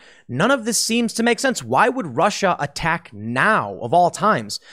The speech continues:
I mean, during the Trump administration, seemingly nothing was happening. During the Obama administration, it was the apocalypse. And then you get a lull. It does sound kind of like maybe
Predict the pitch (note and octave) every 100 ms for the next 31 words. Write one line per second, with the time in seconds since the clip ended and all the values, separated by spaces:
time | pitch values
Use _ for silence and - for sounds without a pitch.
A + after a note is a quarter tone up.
0 | - - D#3+ G3 C#3 D#3 G#3 A3+ G#3 D#3+
1 | - G#3 A3+ D#3 D3+ C3+ E3 C#3+ D3 -
2 | G3 A3+ F#3 C#3 B2 G3 A#3 D3+ A#2 -
3 | F3+ - F2+ - _ _ _ - F3 A#3
4 | A3 G3 D#3+ G#2+ D#3+ B3+ C4+ C#3 C#3 C3
5 | D3 C#3 D#3 D#3 D#3+ - E3 D#3 A3+ B3
6 | E3 C3 - - - _ _ _ - A2
7 | C3+ C#3 B2+ B2 A#2 F3 A#3 - _ _
8 | _ _ - - G3+ C4 - - A3+ A3+
9 | G3+ - F#3 F#3+ D#3 E3 E3+ D#3+ C3 F3
10 | C4 G#3 D4+ G3+ B2+